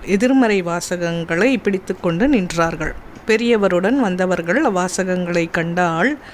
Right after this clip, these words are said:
பெரியவர் மனம் புண்படுமே என்று பதைபதைத்து போனார்கள். அவை பெரியவர் கண்களில் பட்டுவிடாத வண்ணம் மறைத்து கொண்டார்கள். ஆனால் பெரியவர் கண்ணுக்கு தப்பாமல் ஒரு விஷயம்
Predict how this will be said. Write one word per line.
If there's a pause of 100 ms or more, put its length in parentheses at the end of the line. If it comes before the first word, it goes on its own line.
(420)
பெரியவர்
மனம்
புண்படுமே
என்று
பதைபதைத்து
போனார்கள். (520)
அவை
பெரியவர்
கண்களில்
பட்டுவிடாத
வண்ணம் (560)
மறைத்து
கொண்டார்கள். (920)
ஆனால்
பெரியவர்
கண்ணுக்கு
தப்பாமல்
ஒரு
விஷயம்